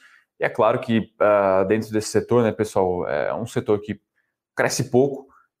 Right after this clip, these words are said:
mas tem alto poder de geração de caixa, é realmente um, um, um clássico ali, é, pagador de dividendos, né? O resultado de Verizon foi, foi bom,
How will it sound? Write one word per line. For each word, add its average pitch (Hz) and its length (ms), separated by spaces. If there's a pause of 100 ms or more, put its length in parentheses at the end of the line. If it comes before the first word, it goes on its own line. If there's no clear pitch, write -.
mas 117 240
tem 131 100
alto 127 240
poder 113 300
de 107 40
geração 113 440
de 110 100
caixa, 107 320
é - 20
realmente 104 380
um, 110 40
um, 104 560
um 110 40
clássico 104 480
ali, 98 540
é, 85 360 (400)
pagador 107 360
de 107 100
dividendos, 110 460
né? 98 160
O - 580
resultado 139 220
de 131 40
Verizon 120 320
foi, 131 280
foi 165 240
bom, 135 420